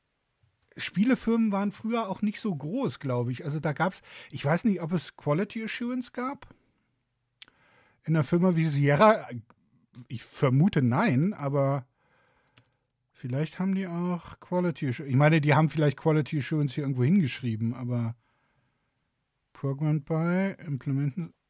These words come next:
Backgrounds, Animation, Quality Assurance. Zwei Leute. Drei, vier, fünf, sechs, sieben. Und more. Okay, das, okay, und sie haben sich nicht mal, ähm,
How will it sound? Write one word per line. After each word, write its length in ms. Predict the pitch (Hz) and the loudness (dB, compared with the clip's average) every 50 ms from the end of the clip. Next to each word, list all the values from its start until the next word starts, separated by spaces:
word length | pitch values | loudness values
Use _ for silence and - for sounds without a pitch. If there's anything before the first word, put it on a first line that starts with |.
| _ _ _ _ _ _ _ _ _ _ _ _ _ _ - - | _ _ _ _ _ _ _ _ _ _ _ _ _ _ -14 -10
Backgrounds, 520 | 135 135 123 - 165 165 165 165 151 - | -10 -8 -4 -2 0 2 2 0 0 0
Animation, 600 | 135 131 131 127 127 131 139 156 - - - 151 | 0 2 2 4 4 2 2 0 -2 -6 -10 -4
Quality 400 | - - 320 330 330 226 - 208 | 2 4 4 6 6 4 2 2
Assurance. 440 | 180 - - 151 135 123 113 - - _ _ _ _ _ _ _ _ _ _ _ _ _ _ _ | 2 2 2 2 2 2 0 -2 -4 _ _ _ _ _ _ _ _ _ _ _ _ _ _ _
Zwei 240 | - - 208 220 233 | 0 4 6 8 10
Leute. 400 | 226 196 165 151 123 123 101 - _ _ _ _ _ _ - | 10 10 8 8 6 2 -2 -4 _ _ _ _ _ _ -6
Drei, 500 | - 135 151 165 160 143 123 107 92 - _ _ _ _ _ _ | 0 4 4 6 6 6 4 0 -4 -10 _ _ _ _ _ _
vier, 480 | _ - - 196 226 233 240 233 220 202 | _ -6 -2 0 0 2 2 0 -2 -4
fünf, 640 | - - 196 190 196 202 196 - - - - _ _ _ _ _ | -2 -2 0 0 2 0 -2 -4 -8 -20 -20 _ _ _ _ _
sechs, 440 | - 123 123 151 160 165 - - - | -10 -4 -2 -2 -2 -2 -4 -8 -12
sieben. 460 | - 151 156 151 127 123 110 92 - _ _ _ _ _ _ | -8 -6 -4 -2 0 -2 -2 -2 -6 _ _ _ _ _ _
Und 300 | - 185 196 202 196 - | 2 4 4 4 2 0
more. 520 | 170 160 156 147 143 131 123 120 123 127 | 0 2 2 2 2 2 0 -2 -4 -4
Okay, 400 | 135 143 - - 165 165 175 175 | -6 -8 -8 -10 -8 -6 -6 -6
das, 280 | 165 151 120 - _ _ _ _ _ _ _ _ _ _ _ _ _ _ _ _ _ _ _ _ _ _ - | -8 -10 -12 -14 _ _ _ _ _ _ _ _ _ _ _ _ _ _ _ _ _ _ _ _ _ _ -6
okay, 280 | 170 180 - 226 208 | -6 -4 -2 0 0
und 160 | 175 170 143 156 | 0 0 0 -4
sie 140 | 170 160 143 - - - | -6 -8 -8 -8 -6 -2
haben 200 | 127 151 185 196 | 0 2 2 2
sich 180 | 170 190 - - | 2 0 2 2
nicht 200 | 202 196 - 214 | 2 2 2 2
mal, 400 | 208 196 196 196 196 202 - - _ _ _ _ _ _ _ _ _ _ _ _ _ _ | 4 4 4 4 4 2 0 -4 _ _ _ _ _ _ _ _ _ _ _ _ _ _
ähm, 580 | - 190 170 165 160 160 160 156 156 156 160 | -6 -2 0 0 2 2 2 2 2 2 0